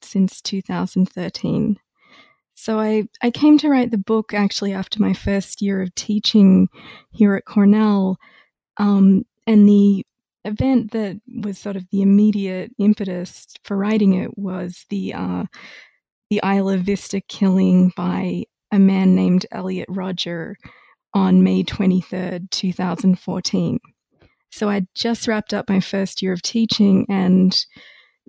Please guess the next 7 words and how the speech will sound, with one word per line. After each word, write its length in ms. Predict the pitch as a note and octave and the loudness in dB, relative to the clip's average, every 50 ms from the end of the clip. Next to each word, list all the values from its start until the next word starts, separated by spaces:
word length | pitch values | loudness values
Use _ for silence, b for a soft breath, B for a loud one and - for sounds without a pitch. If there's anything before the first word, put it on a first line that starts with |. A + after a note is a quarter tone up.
| G3 - | -8 -4
this, 600 | - G#3+ G3+ G3+ G3 - - - - - - - - _ - | -2 -2 -2 -2 -2 -4 -6 -10 -10 -10 -12 -12 -14 _ -2
uh, 200 | G#3 G3 G3 F#3+ | 0 0 2 2
young 400 | G3 F#3 G#3+ G#3 G#3 G3+ G#3 A3 | 0 0 2 4 6 6 6 6
man 400 | A#3 B3 A#3+ A3+ A3 G#3 G3 F#3+ | 6 6 4 6 6 6 6 6
was 260 | G3 F#3+ F3+ - - | 4 0 -4 -6 -10
targeting 920 | - - - G#3+ G#3 G#3 G#3 F#3+ G#3+ F#3+ G3 F#3+ F#3 F#3+ F#3 F#3+ F#3 F#3+ - b b b b b b b b b b _ _ _ - - | -12 -8 -6 -4 -2 -2 -2 -2 0 0 0 0 0 0 0 0 0 -2 -2 b b b b b b b b b b _ _ _ -8 -4
and 500 | G#3+ G3+ G3 G3 F#3+ F#3+ F#3+ F#3 F#3 | -2 0 2 4 4 4 4 2 0